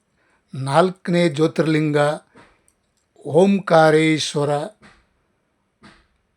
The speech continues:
ತುಂಗ ಸೇತುವೆಯನ್ನು ದಾಟಿ ದರ್ಶನಕ್ಕೆ ಹೋಗಬೇಕಾಗುತ್ತದೆ.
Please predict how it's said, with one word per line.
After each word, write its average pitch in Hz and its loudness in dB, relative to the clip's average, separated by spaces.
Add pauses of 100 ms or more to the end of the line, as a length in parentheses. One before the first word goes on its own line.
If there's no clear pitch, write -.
(600)
ತುಂಗ 196 6
ಸೇತುವೆಯನ್ನು 165 2
ದಾಟಿ 151 -2
ದರ್ಶನಕ್ಕೆ 156 -2
ಹೋಗಬೇಕಾಗುತ್ತದೆ. 143 -4